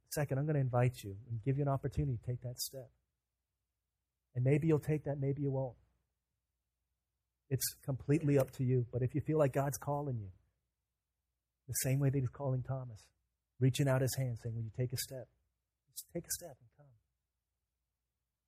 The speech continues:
In, in the letter I wrote in your bulletin at the bottom, there's a prayer that you could pray if you wanna give your life to Christ and, and trust him. And in the back, uh, you can fill out that form. I would love to meet with you and pray with you and talk to you about how your life can be changed. You can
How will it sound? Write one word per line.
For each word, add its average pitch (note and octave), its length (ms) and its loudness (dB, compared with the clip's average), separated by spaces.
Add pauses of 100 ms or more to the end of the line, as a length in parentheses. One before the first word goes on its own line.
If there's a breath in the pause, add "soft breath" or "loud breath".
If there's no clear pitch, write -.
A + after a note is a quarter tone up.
(960)
In, C3 280 0 (440)
in B2+ 80 0
the B2+ 80 6
letter C3+ 240 8
I C3 60 10
wrote C3+ 180 6
in C3 60 2
your C3 100 4
bulletin B2+ 420 4
at A#2 100 2
the A#2+ 60 0
bottom, B2 300 6
there's A#2 160 2
a A2+ 60 -2
prayer B2+ 260 4
that B2+ 180 2
you C3 60 -2
could B2 140 -4
pray B2 240 0
if G2+ 100 -6
you A#2 80 -2
wanna A#2+ 140 0
give A#2+ 180 2
your B2+ 100 2
life A#2+ 200 2
to B2 80 -8
Christ B2 340 -2
and, G2 140 -10
and A2 120 -20
trust - 360 -8
him. A2+ 200 -8 (1120)
And B2 80 2
in B2 80 6
the A#2 80 4
back, B2 400 6 (240)
uh, A2+ 140 -20
you A#2 60 -6
can A2+ 220 -4
fill B2+ 160 6
out B2 180 6
that B2+ 120 0
form. B2 300 -2
I - 20 2
would A2 100 2
love A#2 180 4
to C3 80 0
meet C3+ 200 6
with B2 160 2
you G#2 60 -8
and G2 100 -10
pray C3 220 0
with A#2+ 100 -2
you G#2+ 60 -4
and G#2 80 -10
talk A#2 300 -6
to - 40 -20
you A2 100 -16
about G#2 160 -14
how A#2 80 -4
your A#2 160 -4
life A#2+ 240 -4
can A#2+ 100 -10
be A2+ 80 -14
changed. A#2+ 340 -14
You G2+ 80 -20
can G2 100 -20